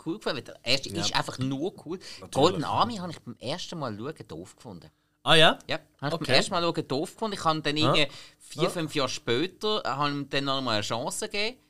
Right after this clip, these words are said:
Speaker 2: Mhm.
Speaker 1: Und, äh, dann habe ich ihn grossartig gefunden.
Speaker 2: Ja.
Speaker 1: Das, da habe ich wirklich, ich habe müssen von dem ein bisschen wegkommen, von dem, was ich vom ersten Hellboy erwarte, weil einfach so der arschcoole Sieg, der so
Speaker 2: Mhm.
Speaker 1: ein bisschen einfach durchbrettert und alles kaputt steht.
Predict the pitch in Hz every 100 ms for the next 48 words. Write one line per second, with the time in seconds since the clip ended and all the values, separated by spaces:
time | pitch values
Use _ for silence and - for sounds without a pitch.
0 | _ 123 113 180 - 131 139 117 131 120
1 | 113 113 - 95 - 226 262 160 220 -
2 | 214 - - 277 220 - 131 143 - _
3 | _ - 127 165 160 233 196 247 - -
4 | - - _ - 240 269 - 160 151 139
5 | 139 131 131 120 107 - - 208 190 180
6 | 160 147 131 113 143 - 151 139 190 196
7 | 196 190 196 196 - 147 147 165 135 -
8 | - - 147 190 - 156 139 165 208 247
9 | 214 185 175 156 156 135 156 151 156 147
10 | 143 - - - - - _ - 180 208
11 | - 175 185 - 165 175 175 147 139 147
12 | - 139 160 185 226